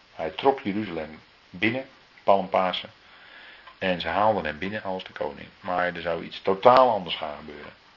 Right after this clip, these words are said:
Er zat een geweldige, eh, er zat iets, natuurlijk een geweldige profetie zat erachter, namelijk, eh, dat lammetje, dat kenden de Joden natuurlijk, dat haalden ze in huis, dat moest geslacht worden en dat aten ze als een herdenking van de uittocht uit Egypte.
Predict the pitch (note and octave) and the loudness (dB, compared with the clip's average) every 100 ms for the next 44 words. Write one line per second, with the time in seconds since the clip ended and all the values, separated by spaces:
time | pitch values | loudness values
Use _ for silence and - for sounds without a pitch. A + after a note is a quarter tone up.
0 | - - E2 F2 F2 E2+ E2+ B2+ C3+ B2 | -20 -16 -8 -4 -4 -4 2 6 6 4
1 | G#2+ G2 F2+ - - - - - - - | 0 -2 -4 -10 -20 -20 -20 -20 -20 -20
2 | - - - F2 E2+ E2+ E2+ D#2+ - - | -20 -18 -8 -6 -6 -6 -6 -6 -6 -12
3 | F2+ E2+ F#2 - E2 G2 B2 A2 F2 F#2+ | -12 -10 -10 -8 -4 2 2 2 0 0
4 | F2+ - A#2 G#2 F#2+ F2+ F2 F#2 - - | 0 -2 -6 -2 -2 -2 -4 -4 -6 -8
5 | E2 E2 E2 E2+ - - - - - _ | -8 -8 -8 -12 -18 -20 -20 -20 -20 _
6 | - - - - - - - F2 F#2+ G2 | -20 -20 -12 -10 -10 -10 -10 0 0 0
7 | - E2+ D#2+ E2+ D#2+ - A#2 G#2 G2 F#2+ | -4 -6 -4 -4 -2 0 -2 -2 -2 -2
8 | F2+ F2 E2 E2 D#2+ E2+ E2+ E2 D#2 D2+ | -2 -10 -12 -10 -10 -10 -8 -6 -6 -6
9 | D#2+ G2 A#2 C3 C3+ - D#2+ D#2 - - | -8 -6 -4 -4 -6 -10 -10 -10 -8 0
10 | B2 - G2+ F#2+ G2 F#2 D#2 - A#2 A#2 | 0 0 -4 -6 -8 -12 -6 0 2 0
11 | G2 F#2 E2+ F2 E2 D2+ E2+ G2+ F#2+ D#2+ | -4 -6 -6 -6 -8 -6 -2 -2 -4 -10
12 | D#2 D2 D#2 G#2+ G2+ D#2+ D#2 D2 F#2+ C3 | -10 -8 -6 -4 -4 -6 -6 -6 -8 -8
13 | - | -8